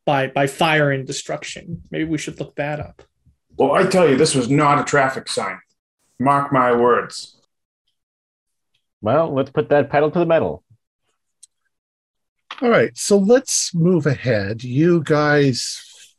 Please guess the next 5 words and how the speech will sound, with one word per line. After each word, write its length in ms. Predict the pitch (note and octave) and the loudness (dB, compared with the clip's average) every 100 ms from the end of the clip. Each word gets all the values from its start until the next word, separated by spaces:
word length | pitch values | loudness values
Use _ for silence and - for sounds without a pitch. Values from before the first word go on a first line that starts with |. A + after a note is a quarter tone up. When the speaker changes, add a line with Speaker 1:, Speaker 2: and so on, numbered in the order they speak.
| _ | _
Speaker 4:
eventually 600 | F#3 E3 F#3 - D3 C3+ | 0 4 2 0 0 0
get 280 | A2 A#2+ - | 2 0 0
some 400 | - - G#2+ F#2+ | -6 -4 -2 -2
rest. 560 | F2 F2 F#2 - - _ _ _ _ _ | -4 -6 -10 -12 -14 _ _ _ _ _
Um, 540 | A2+ G#2+ G#2+ G#2 G2 | -8 -6 -4 -4 -4